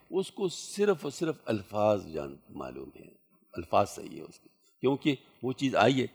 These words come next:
اور جو، جس، جس کو اس ذریعے سے آئے اس کو الفاظ کے علاوہ اس کی حقیقت کا بھی پتہ ہے، مطلب مشاہدہ ہے اس کو، مطلب اس کو ان، اس، اس ذریعے سے آئی ہے نا وہ، ہاں جی، مطلب الفاظ کے ذریعے سے نہیں آئی۔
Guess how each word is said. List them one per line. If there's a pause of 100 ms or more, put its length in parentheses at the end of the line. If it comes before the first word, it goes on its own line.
(300)
اور
جو، (280)
جس،
جس
کو
اس
ذریعے
سے
آئے (320)
اس
کو
الفاظ
کے
علاوہ
اس
کی
حقیقت
کا
بھی
پتہ
ہے،
مطلب
مشاہدہ
ہے
اس
کو، (480)
مطلب
اس
کو
ان، (400)
اس،
اس
ذریعے
سے
آئی
ہے
نا
وہ، (320)
ہاں
جی، (220)
مطلب
الفاظ
کے
ذریعے
سے
نہیں
آئی۔